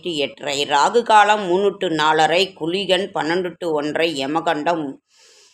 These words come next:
ஒன்பது to பத்தரை. சந்திராசிரமம் கேட்ட நட்சத்திரத்துக்கும் மூல நட்சத்திரத்துக்கும் சந்திராசிரமம். புதிய முயற்சிகளில் ஈடுபட வேண்டாம், இறை சிந்தனையில் இருங்கள்.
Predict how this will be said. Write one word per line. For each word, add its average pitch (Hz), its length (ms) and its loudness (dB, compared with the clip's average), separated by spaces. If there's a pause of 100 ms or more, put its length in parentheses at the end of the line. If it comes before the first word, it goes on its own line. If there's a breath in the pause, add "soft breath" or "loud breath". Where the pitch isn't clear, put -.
(640 soft breath)
ஒன்பது 175 500 0
to 190 160 -6
பத்தரை. 139 380 -6 (100)
சந்திராசிரமம் 214 760 2
கேட்ட 196 340 0
நட்சத்திரத்துக்கும் 185 800 -4
மூல 180 240 -2
நட்சத்திரத்துக்கும் 151 800 -10 (300)
சந்திராசிரமம். 151 760 -6
புதிய 208 300 -6
முயற்சிகளில் 156 640 -6
ஈடுபட 135 420 -10
வேண்டாம், 127 400 -8
இறை 139 240 -4
சிந்தனையில் 139 680 -14
இருங்கள். 123 400 -16